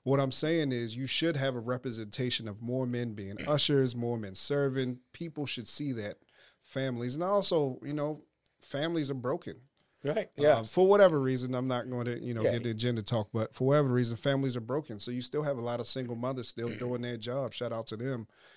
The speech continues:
Speaker 1: Still getting the kids to church, making sure, like, we're gonna have some foundation. You know, dad might not be here. Uh, but, you know, my hope and prayer is that as, as co-parenting comes along, that, you know, that's one thing that we can see. Like, "Hey, Dad,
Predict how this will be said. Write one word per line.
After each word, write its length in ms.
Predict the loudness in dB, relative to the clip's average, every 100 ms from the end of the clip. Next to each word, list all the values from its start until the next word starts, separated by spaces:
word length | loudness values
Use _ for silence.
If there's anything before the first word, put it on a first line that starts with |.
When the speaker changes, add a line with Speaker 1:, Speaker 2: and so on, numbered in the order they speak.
| _ -14
Speaker 1:
Still 280 | -4 -4
getting 240 | -2 -2 -4
the 60 |
kids 360 | -6 -2 0 -2
to 100 | -4
church, 400 | -4 -2 -2 -4
making 280 | -6 -8 -6
sure, 260 | -4 -2 -4
like, 160 | -6
we're 160 | -6 0
gonna 140 | 2
have 140 | 2 2
some 220 | 2 2
foundation. 680 | 0 0 -2 -4 -4 -8 -12
You 160 | -10 -10
know, 120 | -8
dad 320 | -2 0 0
might 200 | -2 -6
not 180 | -10 -12
be 140 | -10
here. 300 | -10 -10 -10 -16 -20 -20 -20 _ -10
Uh, 240 | -10 -8
but, 260 | -8 -8 -8
you 140 | -6 -4
know, 140 | -2
my 140 | 0
hope 220 | 2 2 0
and 140 | -4
prayer 300 | 0 2 2
is 140 | -2 -4
that 340 | -4 -4 -8
as, 420 | -8 -8 -8 -10 -12 -14
as 180 | -12
co-parenting 800 | -12 -4 -2 -2 -6 -4 -4 -6
comes 280 | -6 -6 -6
along, 420 | -6 -6 -4 -4
that, 240 | -6 -8 -14 -20 -20 _ _
you 80 | -6
know, 160 | -4 -2
that's 200 | -2 0
one 180 | 0 0
thing 160 | -2 -2
that 100 | -2
we 140 | -2
can 160 | -2 -2
see. 360 | 0 -2 -4 -12 _
Like, 200 | -10 -10 _ _ _ -6
"Hey, 160 | -4
Dad, 320 | -2 -2 -2